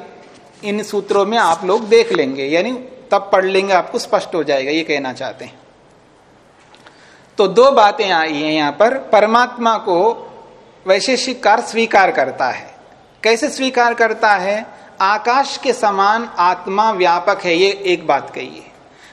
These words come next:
तो इससे ये स्पष्ट होता है, जिस आत्मा की चर्चा हो रही है वो जीवात्मा नहीं हो सकता, वो परमात्मा है, क्योंकि विभू है, व्यापक है। एक बात, इससे परमात्मा की सिद्धि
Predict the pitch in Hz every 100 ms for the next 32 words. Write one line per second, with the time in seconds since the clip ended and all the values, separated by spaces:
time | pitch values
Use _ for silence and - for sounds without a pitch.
0 | - 226 220 311 254 214 262 - 214 247
1 | 247 240 - 214 175 185 156 170 220 175
2 | 254 233 196 190 233 285 285 226 220 208
3 | 214 175 156 151 143 156 220 240 - -
4 | 196 208 220 233 240 233 226 208 175 180
5 | 151 - 139 - 196 226 220 180 156 160
6 | 156 - 147 156 202 196 220 196 175 165
7 | 226 175 226 240 165 139 135 - 113 -
8 | - - - - _ _ 180 139 131 -
9 | - 196 - 226 233 - - 190 185 180
10 | 185 170 185 170 143 185